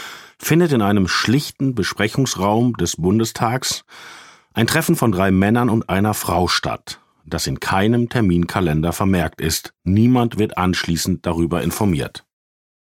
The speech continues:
Annalena Baerbock und Robert Habeck, damals Co-Vorsitzende der Grünen, sprechen mit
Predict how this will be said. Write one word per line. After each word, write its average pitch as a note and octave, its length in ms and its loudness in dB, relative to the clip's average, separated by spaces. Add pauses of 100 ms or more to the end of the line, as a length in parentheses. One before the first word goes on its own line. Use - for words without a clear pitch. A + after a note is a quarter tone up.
Annalena G2 420 0
Baerbock G#2+ 460 0
und F#2 160 0
Robert F#2+ 540 -2
Habeck, F#2+ 540 -2
damals G2+ 580 -2
Co-Vorsitzende G#2+ 840 -2
der F2 140 -2
Grünen, A#2+ 480 0 (600)
sprechen A2+ 420 0
mit C#3 160 0